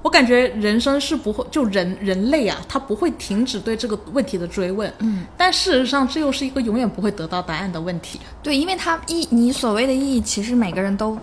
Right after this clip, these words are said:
Speaker 2: 有不同的标准。
Speaker 1: 对啊，所以你
Speaker 2: 不同的阶段。
Speaker 1: 对。
Speaker 2: 嗯。
Speaker 1: 所以你等待的那个戈多是永远不会出现的戈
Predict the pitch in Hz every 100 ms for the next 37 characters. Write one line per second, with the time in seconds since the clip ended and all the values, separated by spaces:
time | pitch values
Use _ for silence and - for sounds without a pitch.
0 | - 190 170 214 214 196 196 185 208 214
1 | 170 - - - 370 320 285 - - -
2 | 311 262 208 208 220 214 226 208 165 -
3 | - - - 202 - - 214 190 - 330
4 | 349 339 302 196 202 294 240 240 226 -
5 | 233 226 226 233 - 254 202 285 220 180
6 | 196 - 185 190 165 165